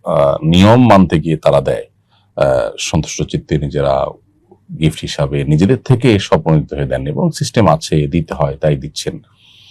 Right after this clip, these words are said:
অনেক সময় দেখা যায় যে শ্বশুররা কষ্ট করে হলেও টাকা জোগাড় করে এটা করতে হয়, তো এইরকম ভাবে যদি দেওয়া হয়, তাহলে সেটা আসলে গ্রহণ করাই জায়েজ নয়, সেটা গুনাহের কথা, সেটা যৌতুক হিসাবে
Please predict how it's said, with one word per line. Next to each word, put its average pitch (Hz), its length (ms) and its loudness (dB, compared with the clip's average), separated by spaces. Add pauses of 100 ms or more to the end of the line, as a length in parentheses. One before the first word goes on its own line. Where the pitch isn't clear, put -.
(360)
অনেক 82 160 4
সময় 73 280 -2
দেখা 71 200 -4
যায় 69 160 -2
যে 71 140 -4
শ্বশুররা 67 600 -6
কষ্ট 98 220 -4
করে 98 220 2
হলেও 107 320 4
টাকা 92 220 2
জোগাড় 76 240 2
করে 73 160 -2
এটা 67 120 -6
করতে - 300 -4
হয়, 65 200 -6 (520)
তো - 160 -4
এইরকম 139 600 4
ভাবে 85 440 0
যদি 76 160 -2
দেওয়া 73 200 2
হয়, 135 140 0
তাহলে 113 240 4
সেটা 113 260 -2
আসলে 107 200 -4
গ্রহণ 85 280 -2
করাই 117 260 2
জায়েজ 71 380 -4
নয়, 71 160 0 (100)
সেটা 65 400 -8 (140)
গুনাহের 78 280 2
কথা, 107 280 -4
সেটা - 320 -2 (160)
যৌতুক 76 320 -4
হিসাবে 120 320 -8